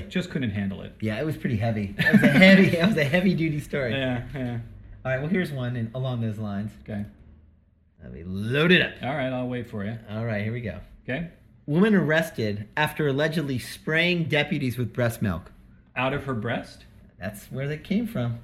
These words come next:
Speaker 2: Look at her. She's kinda hot, too.
Speaker 1: Uh, oh, see, now this is it. I, I never get to sit and read your news stories. Wow, look at those pouty lips.
Speaker 2: Yeah. Her name is Stephanie Robinette, Delaware, Ohio woman.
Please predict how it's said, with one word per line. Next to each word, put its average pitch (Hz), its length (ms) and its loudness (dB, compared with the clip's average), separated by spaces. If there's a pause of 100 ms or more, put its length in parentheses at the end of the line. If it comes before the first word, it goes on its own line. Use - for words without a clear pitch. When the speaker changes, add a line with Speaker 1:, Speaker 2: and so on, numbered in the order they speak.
Speaker 2:
Look 208 100 -6
at 311 80 -8
her. 208 60 0
She's 117 160 -6
kinda - 280 -2
hot, 190 340 -4
too. - 300 -4 (320)
Speaker 1:
Uh, 143 300 -4 (200)
oh, 160 160 2
see, 247 280 2
now 190 180 6
this 196 180 4
is 208 140 6
it. 254 120 2
I, 131 160 6
I 143 120 2
never 165 260 4
get 175 200 0
to 165 60 -2
sit 156 220 -4
and 131 180 0
read 185 240 4
your 151 80 0
news 123 120 2
stories. 135 260 0
Wow, 165 380 2
look 208 160 0
at 370 100 -2
those 339 180 -2
pouty 117 440 0
lips. 160 320 2
Speaker 2:
Yeah. 240 160 0 (180)
Her 151 140 4
name 185 260 10
is - 120 2
Stephanie 202 540 4
Robinette, 185 760 6 (840)
Delaware, 190 420 8
Ohio 131 440 6
woman. 131 340 0